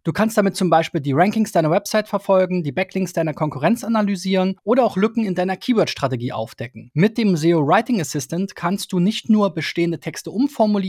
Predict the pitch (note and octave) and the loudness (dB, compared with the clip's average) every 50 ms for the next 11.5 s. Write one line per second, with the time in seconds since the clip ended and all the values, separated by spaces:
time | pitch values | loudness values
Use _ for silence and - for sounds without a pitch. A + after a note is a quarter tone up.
0 | G3 F#3+ F#3+ F#3 - - F3+ - E3 A3 B3 B3 B3 - G#3 - - F#3+ F3+ D#3 | 0 0 0 -2 -4 -4 -6 -4 -2 -2 -2 -2 -2 -2 -6 -4 -4 -6 -2 -2
1 | D#3+ C#3+ E3+ F3 G3+ A3+ A3+ G#3 F3+ E3+ D#3+ D3 - - C#3+ B2+ G3 A#3+ C#4 C4+ | 0 2 2 2 2 0 -2 -4 -4 -4 -4 -6 -6 -6 -2 2 2 2 2 0
2 | - - B2 B2+ - D3 E3+ G#3 - - C3 F3+ A3 A#3+ B3 B3 A3+ F#3+ F#3 G3 | -2 -6 -8 -6 -4 -4 -4 -4 -6 -2 0 2 4 4 4 4 4 2 2 0
3 | G3 - - _ - E3 F3 F3 - - F3+ F3 - - E3+ F3+ A#3 C4+ B3 - | -2 -6 -6 _ 2 2 2 2 -2 -4 -4 -4 -4 -2 0 0 0 0 -2 -2
4 | G3+ G3 G#3+ G#3 F3+ F#3+ F#3 F#3 F#3 F#3+ F3+ E3+ F3 G3 - A3 G#3 G3 F#3+ - | -2 0 0 0 0 0 -2 -2 -2 0 0 0 0 0 0 -2 -2 -2 -4 -8
5 | - - - - F3+ E3+ E3+ - F#3 F#3 F#3 F#3+ - - - F3+ F3 - - G3+ | -12 -10 -4 -2 0 0 0 -2 -4 -6 -6 -6 -6 -6 -6 -6 0 0 0 0
6 | - - F#3+ F#3 F#3 G#3 B3 A#3+ - - B2+ C3 - A2+ A2+ - - C#3+ - _ | 2 2 2 4 4 4 4 2 0 -2 -6 -6 -6 -12 -12 -12 -14 -16 -16 _
7 | _ - A3 A#3 A#3+ - - B3+ A3 F#3+ G3+ G3+ G#3 G#3+ G3 - F3+ D#3+ - - | _ -2 0 0 0 0 -2 -4 0 0 0 0 0 0 0 -2 -4 -4 -4 -2
8 | - G#3 G#3+ - - A3 G#3 G3+ G#3 - F#3+ F3 E3 F3 G3 G#3 G3+ G3 - D#3+ | -2 -2 -2 0 -2 -2 0 0 -2 0 -2 -2 0 2 2 2 2 2 0 0
9 | D#3 - E3 D3+ D#3 F#3 A#3+ C4 - - G3 F#3+ - - - F#3 F#3+ F#3 D#3 C3 | 0 0 -2 0 2 2 2 2 0 -2 -2 -4 -4 -2 -2 0 0 0 0 -2
10 | C3 B2+ - - - B2+ B2+ - - - - _ _ - - E3+ A3 - - - | -4 -6 -10 -12 -14 -14 -14 -16 -18 -20 -20 _ _ -4 0 2 2 2 2 0
11 | B3+ A3 G#3 F#3+ D3+ E3+ C3 A#2 B2 A#2+ | 0 0 0 0 0 0 -2 -2 -4 -8